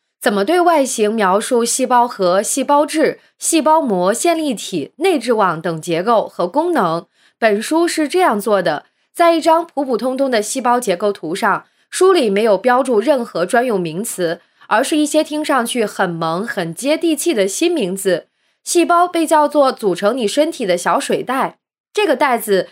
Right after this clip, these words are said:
有堵外墙，防止水分泄漏，这就是细胞膜。袋子里面有个控制区，里面装了信息阅读器和机器制造者，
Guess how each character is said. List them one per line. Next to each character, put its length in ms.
有 200
堵 180
外 200
墙， 460
防 320
止 160
水 240
分 120
泄 240
漏， 340
这 160
就 160
是 220
细 180
胞 220
膜。 460
袋 160
子 140
里 180
面 180
有 140
个 100
控 240
制 160
区， 420
里 160
面 220
装 200
了 280
信 300
息 180
阅 180
读 200
器 320
和 280
机 240
器 220
制 180
造 220
者， 440